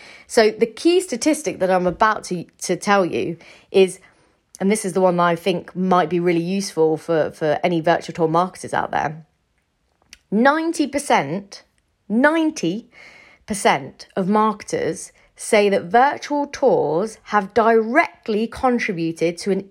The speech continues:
increase in leases sight unseen. So what they're saying there is that ninety percent of marketers have seen that if they had a virtual tour on a particular property,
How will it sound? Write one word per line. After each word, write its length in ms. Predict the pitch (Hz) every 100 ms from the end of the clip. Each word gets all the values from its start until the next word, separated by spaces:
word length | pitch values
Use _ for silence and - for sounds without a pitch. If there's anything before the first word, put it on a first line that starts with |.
| -
increase 960 | 269 277 285 - 269 214 165 220 - - - _ _
in 380 | 214 214 208 220
leases 760 | 269 277 - 170 160 214 - - - _
sight 560 | - - 233 220 202 - -
unseen. 800 | 208 202 196 - 165 - - - _ _ _ _
So 200 | - 220
what 140 | 262 277
they're 120 | 269
saying 480 | - 349 349 220 175
there 400 | 156 165 214 226 _ _ _
is 260 | 226 226 -
that 440 | 233 226 - - _ _ _ _
ninety 720 | 226 247 294 339 349 359 320
percent 400 | 302 320 320 302
of 80 | 277
marketers 840 | 269 277 277 - - 160 160 190
have 180 | 208 208
seen 480 | 196 277 247 175 190
that 100 | -
if 140 | 254
they 100 | 285
had 160 | 285 277
a 60 | 262
virtual 560 | 262 254 - 254 247
tour 560 | - 269 180 151 180 226 - -
on 140 | 190 202
a 20 |
particular 360 | - 202 202 196
property, 720 | 214 196 - 165 170 233